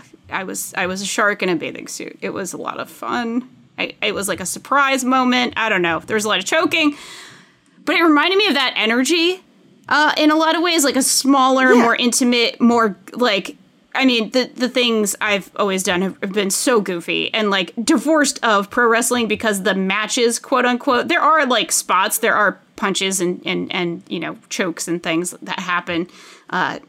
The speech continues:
Speaker 1: Austin Walker was poisoned once. I had to try to resuscitate him using N sixty-four controllers. It didn't go well. He totally died. Um, you know, in the show,
Speaker 2: <laughs> Aw.
Speaker 1: obviously.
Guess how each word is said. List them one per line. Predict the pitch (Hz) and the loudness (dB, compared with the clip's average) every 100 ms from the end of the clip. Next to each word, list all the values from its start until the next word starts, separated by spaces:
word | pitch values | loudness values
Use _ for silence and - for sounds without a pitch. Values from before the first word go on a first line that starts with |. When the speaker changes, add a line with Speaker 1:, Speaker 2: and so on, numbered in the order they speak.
| - | -2
Speaker 1:
Austin | 202 196 220 196 | 0 0 -2 0
Walker | 190 196 190 | 0 0 -2
was | 180 | -2
poisoned | - 269 254 254 240 | 0 2 2 2 2
once. | 233 226 214 | 2 2 0
I | - | -2
had | 196 196 | -2 -4
to | 196 | -6
try | - 208 | -4 -2
to | 180 | -2
resuscitate | 185 233 240 220 233 - | 0 0 -2 -4 -4 -2
him | 226 214 | 0 0
using | 202 185 180 | 0 0 -2
N | - 196 | 0 -4
sixty-four | 196 - 180 247 262 | -6 -8 -8 0 0
controllers. | 262 254 254 247 220 175 | 0 -2 0 2 0 -2
It | |
didn't | 175 294 285 | -2 2 4
go | 214 | 2
well. | 190 180 | 2 0
He | 190 | 0
totally | 202 208 208 185 | -2 -2 -2 -2
died. | 180 160 160 - - - - | -2 -2 -4 -10 -20 -20 -12
Um, | 175 165 165 - 233 | -8 -6 -8 -8 -8
you | |
know, | 160 | -6
in | - 196 | -4 -2
the | 165 | -4
show, | - - | -6 -6
Speaker 2:
<laughs> | |
Aw. | - 262 262 269 | -2 0 2 2
Speaker 1:
obviously. | 269 - 247 | 0 -4 -6